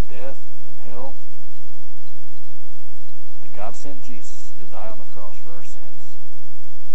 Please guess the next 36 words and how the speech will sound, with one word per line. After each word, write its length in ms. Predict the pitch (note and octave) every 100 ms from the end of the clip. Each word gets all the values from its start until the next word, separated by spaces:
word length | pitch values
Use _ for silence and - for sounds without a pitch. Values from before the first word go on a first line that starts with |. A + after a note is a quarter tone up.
| - - - - - -
And 160 | -
if 120 | -
we 100 | A#2+
will 160 | C3 C3+
put 140 | -
our 120 | A#2+ -
faith 340 | - A2+ -
in 120 | -
him 300 | - - - -
and 100 | - -
him 140 | - C#3
alone 260 | C3+ -
for 140 | - -
salvation, 560 | - - - - - -
not 200 | - -
salvation, 560 | - - - - - - - - - - - - -
uh, 320 | - - - -
gained 220 | - - -
by 140 | -
him 260 | - A#2+ A2+
plus 260 | - -
works, 360 | B2 C3+ B2+ -
not 160 | - - -
him 140 | - -
plus 220 | - - -
church 200 | - -
attendance, 400 | - C3 C3 B2 -
not 120 | - -
him 120 | - -
plus 240 | - - -
anything 480 | - - - -
else, 280 | - - - - - - - -
but 100 | -
in 260 | - - -
him 60 | C3+
alone, 380 | D3+ - -